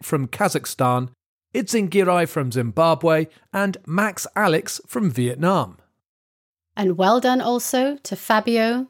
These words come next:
Speaker 2: seventy ten from Italy, Gergo Nagy from Hungary, El Ghul from Algeria, Leica Wang from China, Mario from Mexico, W Santa from Argentina,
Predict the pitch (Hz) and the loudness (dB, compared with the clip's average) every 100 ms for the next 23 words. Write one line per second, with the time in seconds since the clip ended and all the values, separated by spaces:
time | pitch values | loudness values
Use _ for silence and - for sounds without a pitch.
0 | _ - 214 220 220 240 - 214 226 - | _ -4 -2 -2 -4 -4 -2 -2 -2 -2
1 | 240 214 - 190 240 - _ _ _ _ | -2 -2 -2 -2 -4 -8 _ _ _ _
2 | _ _ _ 202 202 247 247 233 214 226 | _ _ _ 0 2 2 2 2 0 -2
3 | 240 247 240 _ - 220 208 220 214 196 | -6 -8 -10 _ -4 -2 2 0 0 0
4 | 208 285 _ _ _ _ _ _ _ - | -2 -6 _ _ _ _ _ _ _ -4
5 | 185 180 196 202 233 262 254 226 247 247 | 0 0 0 0 -2 -4 -2 0 0 -2
6 | 233 208 202 202 220 _ _ _ _ _ | -4 -2 -2 -4 -6 _ _ _ _ _
7 | _ _ - 196 277 302 233 226 233 226 | _ _ -2 0 2 0 0 0 -2 0
8 | 320 330 220 202 208 208 - _ _ _ | 0 0 0 0 -2 -4 -10 _ _ _
9 | _ _ - 196 208 233 233 240 233 269 | _ _ -4 0 2 2 2 0 -2 -2
10 | 247 202 - 202 202 196 208 214 _ _ | -2 -2 -6 -8 -4 -4 -6 -10 _ _
11 | _ _ - 190 233 269 - 240 226 226 | _ _ -2 0 0 0 0 -2 0 -2
12 | 220 233 - 202 202 208 214 - 208 185 | -2 -4 -2 0 0 -2 -4 -2 -2 -2
13 | 175 | -4